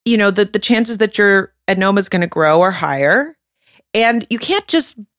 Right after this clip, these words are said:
necessarily be off for your whole life because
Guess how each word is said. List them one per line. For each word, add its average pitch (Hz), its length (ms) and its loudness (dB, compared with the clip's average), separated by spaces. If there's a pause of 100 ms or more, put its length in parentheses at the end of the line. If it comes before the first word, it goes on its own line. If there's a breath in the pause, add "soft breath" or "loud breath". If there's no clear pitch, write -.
(200)
necessarily 233 1040 2
be 208 300 0
off 196 320 4
for - 180 -4
your 170 200 -2
whole 180 300 2
life - 520 -2
because 196 580 0